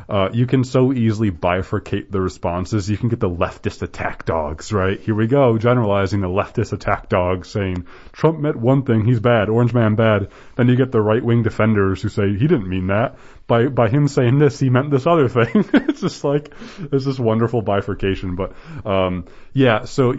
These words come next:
long story short, the, the Trump administration has failed by all accounts to have any sort of plan to contain covid nineteen. It's been an American tragedy and disaster. We have the worst response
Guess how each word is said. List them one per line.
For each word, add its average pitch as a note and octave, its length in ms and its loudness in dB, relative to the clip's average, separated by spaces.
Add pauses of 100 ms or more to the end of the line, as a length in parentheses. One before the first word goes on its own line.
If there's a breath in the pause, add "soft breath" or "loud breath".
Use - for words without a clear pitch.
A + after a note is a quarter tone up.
(720)
long E3 360 2
story B2+ 340 2
short, A2 380 0
the, A#2+ 260 -6
the G#2+ 100 -4
Trump B2 220 0
administration G#2 580 -2
has F2+ 160 -8
failed G2 300 -2
by F#2 140 -2
all G2 260 0
accounts F2+ 460 -6
to F#2 240 -8
have E2+ 280 -6
any G#2+ 240 -2
sort F#2+ 280 -4
of E2+ 120 -10
plan F2 340 -6
to E2+ 120 -10
contain E2+ 400 -8
covid E2 300 -8
nineteen. G#2 640 -4
It's - 260 -12
been F#2 220 -8
an F2 40 -6
American F2 500 -6
tragedy F2+ 640 -8
and E2+ 160 -8
disaster. F2 600 -8
We F2 140 -10
have D#2+ 120 -10
the F2 80 -12
worst F2+ 340 -10
response F2+ 600 -10